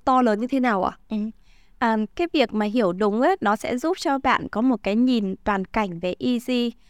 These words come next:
Speaker 2: rằng là không phải chỉ có chăm chăm vào cái việc là luyện ngủ cho bé, mà nó sẽ còn bao gồm các cái yếu tố để cho bé phát triển, ví dụ như là ăn và vận động. Và có một yếu tố mà bạn không thể nào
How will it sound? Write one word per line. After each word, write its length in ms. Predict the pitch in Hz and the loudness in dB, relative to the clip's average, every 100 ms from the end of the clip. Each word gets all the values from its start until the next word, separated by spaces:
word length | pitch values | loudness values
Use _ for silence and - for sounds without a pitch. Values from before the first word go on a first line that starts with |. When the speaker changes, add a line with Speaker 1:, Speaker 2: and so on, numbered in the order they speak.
| - - | -14 -2
Speaker 2:
rằng 280 | 240 220 | 0 2
là 140 | 214 208 | 0 -2
không 220 | - 311 | -2 0
phải 200 | 277 196 | 0 0
chỉ 240 | - 202 160 | 0 -4 -4
có 160 | - 190 | -2 -2
chăm 280 | - 311 302 | 0 2 2
chăm 320 | - 302 277 | 2 2 2
vào 160 | 247 | 2
cái 160 | 196 240 247 | -2 -4 0
việc 280 | 240 185 | 0 0
là 180 | 190 190 | -4 -2
luyện 240 | 196 247 - | 0 0 0
ngủ 360 | 226 247 170 147 | 0 2 0 -2
cho 160 | 233 | -4
bé, 340 | 233 185 202 349 - - - - | 0 0 0 -4 -8 -20 -12 0
mà 260 | 220 214 | 2 2
nó 200 | 202 196 | 0 -2
sẽ 160 | 226 - | -4 -6
còn 320 | - 226 214 | -2 -2 0
bao 200 | 254 269 | 0 0
gồm 260 | 233 202 196 | 0 -2 -2
các 240 | 339 381 | -4 -2
cái 120 | 370 - | -4 0
yếu 240 | 208 214 | 0 0
tố 340 | - 214 202 | 0 0 2
để 160 | 262 214 | 2 0
cho 180 | - 254 | 0 -4
bé 180 | 202 208 | -4 -4
phát 260 | - 392 - | -2 -4 -4
triển, 300 | - 277 208 185 - | -2 0 0 -2 -6
ví 160 | 226 262 | -4 -2
dụ 100 | - | -4
như 160 | 233 240 | 0 0
là 140 | 233 - | 0 0
ăn 300 | 226 254 254 | 0 2 2
và 140 | 226 - | 0 -2
vận 140 | - - | -4 0
động. 260 | 202 196 - - - - | 4 4 2 -20 -20 -4
Và 140 | 190 | -4
có 140 | - 214 | 0 0
một 160 | 247 - | 0 0
yếu 220 | 196 202 | -2 -2
tố 220 | 220 202 | -2 0
mà 140 | 233 247 | 2 0
bạn 200 | 196 - | 0 -4
không 320 | - 349 330 | -4 -2 0
thể 320 | 349 269 185 | 0 2 0
nào 420 | 190 196 190 180 | 0 0 0 -4